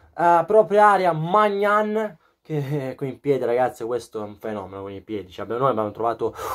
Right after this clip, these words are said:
un portiere che può fare anche il regista. Lancio lungo verso Ma-, verso Leao a sinistra, arriva in velocità,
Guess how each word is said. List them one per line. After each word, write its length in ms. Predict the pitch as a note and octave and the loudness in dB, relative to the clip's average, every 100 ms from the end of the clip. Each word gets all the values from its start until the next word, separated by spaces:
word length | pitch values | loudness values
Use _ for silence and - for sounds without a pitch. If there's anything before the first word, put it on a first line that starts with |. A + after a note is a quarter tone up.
| - - - | -10 -14 -6
un 260 | D#3+ E3 D3 | -2 0 2
portiere 560 | D#3+ D3+ - F3+ F3+ | 2 2 0 0 0
che 160 | E3+ C#3+ | 0 -4
può 260 | - E3+ | 0 -2
fare 220 | D3+ E3 D#3 | 4 2 2
anche 200 | D3 C#3 | -2 -4
il 120 | C3+ | -4
regista. 500 | B2 G2+ G2 - - _ _ _ | -6 -10 -18 -20 -20 _ _ _
Lancio 460 | - F3+ G#3 D#3 G3+ | 0 2 2 0 0
lungo 480 | G3 F#3+ F#3 F#3 - _ _ _ _ _ - D3+ | 0 -2 -6 -10 -14 _ _ _ _ _ -8 2
verso 340 | A3 - G#3+ | 2 4 -2
Ma-, 300 | F#3 F#3+ E3 | 0 -2 0
verso 440 | D#3 G3+ - G3+ | 0 -2 0 0
Leao 720 | F#3 F3+ E3+ D#3 D3+ E3 E3+ - _ _ | 2 2 4 6 6 4 -2 -10 _ _
a 140 | - D#3+ | -8 -6
sinistra, 680 | - E3 C#3 - D3 D#3+ D#3 _ _ _ _ _ - - _ _ _ | -6 -6 -6 -8 -6 -6 -10 _ _ _ _ _ -20 -20 _ _ _
arriva 360 | - D3 D#3 D#3 | 2 4 4 2
in 60 | D3 | 2
velocità, 600 | C#3 C3+ D3 D3 D3 | 0 -2 -4 -2 -2